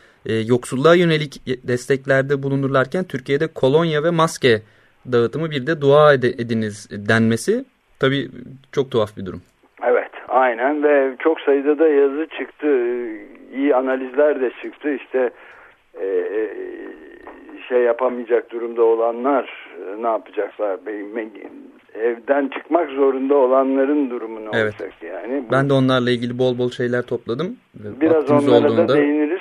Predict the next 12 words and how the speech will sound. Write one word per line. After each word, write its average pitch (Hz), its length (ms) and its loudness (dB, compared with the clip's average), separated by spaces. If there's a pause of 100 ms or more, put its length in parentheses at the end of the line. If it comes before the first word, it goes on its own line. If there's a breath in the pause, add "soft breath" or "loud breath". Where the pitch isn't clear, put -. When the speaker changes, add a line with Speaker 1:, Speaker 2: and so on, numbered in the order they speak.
(100)
Speaker 2:
Şimdi, 113 120 0 (140)
Speaker 1:
Evet. 143 140 -2
Speaker 2:
e, - 1300 -6
yani 127 240 0
son 156 140 4
olarak 139 380 4
Angela 139 400 2
Merkel'in 131 640 0
de, 120 60 4 (280)
e, 107 40 -2 (1160)
bu, 95 140 -12
e, 98 60 -8